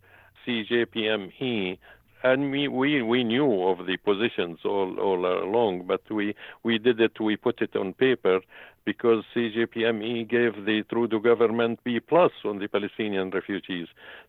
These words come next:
So we, we did this study, uh, of four resolutions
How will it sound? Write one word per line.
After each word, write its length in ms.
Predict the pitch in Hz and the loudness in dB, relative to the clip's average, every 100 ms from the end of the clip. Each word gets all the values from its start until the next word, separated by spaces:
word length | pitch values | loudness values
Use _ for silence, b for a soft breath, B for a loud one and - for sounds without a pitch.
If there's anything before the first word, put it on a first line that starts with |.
| - | 0
So 160 | 120 117 | 4 4
we, 320 | 117 127 120 | 4 2 0
we 220 | 117 120 | -2 -2
did 220 | 113 117 | 0 0
this 120 | 107 110 - | 0 -4 -2
study, 540 | 123 120 101 110 107 107 | 2 2 2 0 0 -2
uh, 320 | 104 101 107 | 0 2 0
of 80 | 95 - - | 0 -6 -4
four 320 | 127 135 123 113 101 | 2 2 2 -4 -10
resolutions 960 | 101 104 110 107 120 131 104 95 95 | -6 -4 -2 -2 -2 -2 -2 -2 -2